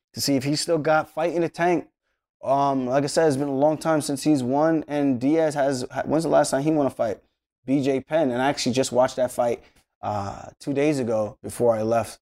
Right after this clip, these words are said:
to come back to, um, Vegas. So that was on Saturday I watched that fight. And that was,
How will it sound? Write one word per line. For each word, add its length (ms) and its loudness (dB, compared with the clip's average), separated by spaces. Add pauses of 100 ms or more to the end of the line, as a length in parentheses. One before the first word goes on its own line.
to 60 -12
come 280 -2
back 280 -2
to, 240 -2
um, 460 -8
Vegas. 360 -8 (640)
So 100 -4
that 60 2
was 100 0
on 80 -4
Saturday 380 0
I 40 -4
watched 240 -6
that 160 -8
fight. 240 -10 (260)
And 160 -8
that 220 2
was, 640 0